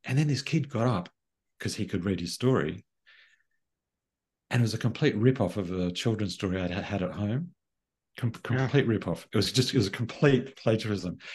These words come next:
Speaker 1: I remember thinking there, as a, as a sixteen-year-old, I thought, "I've got two choices. I could put up my hand and say, 'He's got a better mark, but he ripped off.' And I'll sound really sour and bitter." Or I'll just sit with that news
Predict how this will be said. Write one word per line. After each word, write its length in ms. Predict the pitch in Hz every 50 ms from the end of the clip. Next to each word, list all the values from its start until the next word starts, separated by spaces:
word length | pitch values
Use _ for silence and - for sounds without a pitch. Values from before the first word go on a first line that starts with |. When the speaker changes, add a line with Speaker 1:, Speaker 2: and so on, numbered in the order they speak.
| - - - -
Speaker 1:
I 60 | 120
remember 260 | 120 127 131 147 170
thinking 400 | 170 - - 123 110 - 120 107
there, 160 | 95 90 87
as 140 | - 117 104 -
a, 120 | 113 - -
as 100 | - 127
a 80 | 127
sixteen-year-old, 680 | 123 - - 123 - - 117 110 101 98 95 92 92 90 -
I 80 | 104 101
thought, 380 | - - - 107 95 87 - - -
"I've 80 | 98
got 140 | 95 95 -
two 160 | - 127 117
choices. 520 | - - - 101 87 87 - - - - -
I 60 | - -
could 120 | - -
put 140 | - 127 120
up 100 | 107 104
my 60 | 101
hand 300 | 87 90 95 90 90 98
and 100 | 98 95
say, 320 | - - 104 90 90 87 - - _ _ _ _ _ _ _ _ _ _ _
'He's 200 | _ - 98 - -
got 100 | 104 95
a 40 |
better 200 | 87 90 87 87
mark, 280 | 87 90 87 85 - -
but 100 | - 90
he 60 | 87
ripped 300 | 85 90 87 87 - -
off.' 320 | 85 82 85 104 - - _ _ _ - - - _ _ _ _ _ _ _ _ _ _ _ _ _ _ _ _ _ _ _ _ _ _
And 140 | 101 98 92
I'll 140 | 92 85 80
sound 380 | - - - 87 87 82 85
really 180 | 82 78 76 80
sour 380 | - - - 90 87 80 82 82
and 120 | 76 78
bitter." 420 | 78 - - 78 80 82 85 - - _ _ _ - _ _ _ _ _ -
Or 260 | 104 101 98 92 90
I'll 180 | 87 85 85 80
just 520 | - 92 85 85 - - - - - - _ _ _ _ _ _ _ _ _ _ _ _ _ _ _ _
sit 360 | - - - - 202 - - 131
with 160 | 110 92 -
that 200 | - - - 80
news 360 | 85 80 73 73 - -